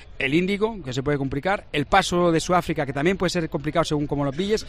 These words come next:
es muy aleatorio en esa época del año, y luego la remontada toda atlántica. Y hay una dificultad grande de la distancia,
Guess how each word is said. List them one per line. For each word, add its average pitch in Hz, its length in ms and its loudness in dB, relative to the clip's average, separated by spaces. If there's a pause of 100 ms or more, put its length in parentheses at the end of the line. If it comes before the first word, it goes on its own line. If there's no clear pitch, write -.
(140)
es - 80 -8
muy 170 120 8
aleatorio 165 520 6
en 185 60 0
esa 143 160 -4
época 139 240 -2
del 143 80 -2
año, 233 300 -2 (480)
y 156 100 0
luego 160 220 12
la 185 80 12
remontada 147 580 4
toda 147 140 4
atlántica. 127 560 -2 (320)
Y 147 100 0
hay 147 100 4
una 165 220 8
dificultad 165 440 0
grande 160 280 0
de 156 100 -2
la 143 100 0
distancia, 170 580 -4